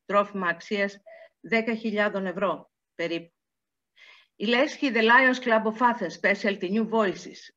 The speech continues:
είναι μια λέσχη ειδικού σκοπού, γιατί υπηρετεί τα ανθρώπινα δικαιώματα,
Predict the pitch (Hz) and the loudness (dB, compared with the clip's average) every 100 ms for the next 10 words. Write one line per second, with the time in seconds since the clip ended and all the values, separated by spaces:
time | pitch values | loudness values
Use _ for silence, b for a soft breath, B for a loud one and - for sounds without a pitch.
0 | - 196 208 220 202 190 202 214 214 185 | -10 -6 0 0 2 2 0 0 -2 -4
1 | 185 190 190 - 151 - 185 202 196 190 | -4 -4 -6 -4 -8 -6 -6 -4 -6 -6
2 | 180 180 170 170 220 214 185 196 202 196 | -4 -2 -2 -2 -2 -2 -2 -2 -2 -4
3 | 185 170 170 170 139 113 - - | -6 -6 -2 -2 -2 -6 -12 -14